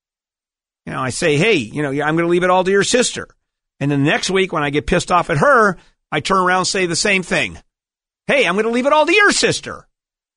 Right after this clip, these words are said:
They're both very nice to me. I just wanna look, I just want to mention that. All right, uh, Jana.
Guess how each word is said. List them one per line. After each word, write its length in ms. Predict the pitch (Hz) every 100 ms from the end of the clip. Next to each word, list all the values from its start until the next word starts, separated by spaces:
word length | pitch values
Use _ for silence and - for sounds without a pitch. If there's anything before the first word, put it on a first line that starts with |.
| _ _ _ _ -
They're 100 | 160
both 280 | 151 175 -
very 520 | 135 123 175 143 123
nice 300 | 117 101 -
to 100 | -
me. 180 | - 87
I 60 | 107
just 180 | 107
wanna 180 | 143 104
look, 160 | 107 -
I 140 | 123 123
just 160 | 110
want 200 | 123 107 _ -
to 80 | 120
mention 340 | 104 - 78
that. 200 | - - _ _ _ _ _ _ _ _ _ _ _ -
All 60 | 175
right, 260 | 214 202 202
uh, 200 | 180 170
Jana. 480 | 135 294 285 143